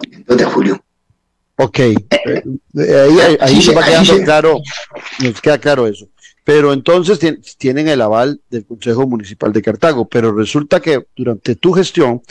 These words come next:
Speaker 2: y la de tus compañeros, ustedes empiezan a encontrar, eh, muchas anomalías y mucha corrupción en, en, en,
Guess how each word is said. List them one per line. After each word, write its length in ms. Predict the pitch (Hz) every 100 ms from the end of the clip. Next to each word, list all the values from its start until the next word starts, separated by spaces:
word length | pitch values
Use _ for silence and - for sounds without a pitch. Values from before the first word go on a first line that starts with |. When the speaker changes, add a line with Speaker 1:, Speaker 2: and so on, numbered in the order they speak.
| _ _ _ -
Speaker 2:
y 120 | 120
la 160 | 110 113
de 120 | 113
tus 180 | 123 143
compañeros, 640 | 160 156 151 139 131 - _ _ _ _ _ _
ustedes 540 | 143 120 - 143 151 151
empiezan 640 | 131 - 123 131 120 151
a 60 | 135
encontrar, 680 | 113 117 107 117 120 123 - _ _ _ _ -
eh, 300 | 127 117 113
muchas 500 | 107 120 131 160 143
anomalías 1000 | 127 113 110 104 110 123 123 127 - - _ _ _ _ _
y 140 | 120 110
mucha 440 | 117 117 139 131 - _
corrupción 800 | - 117 101 104 - - 117 120
en, 160 | 104 -
en, 320 | 62 58 107 _ _ _ -
en, 560 | 123 110 107 107 110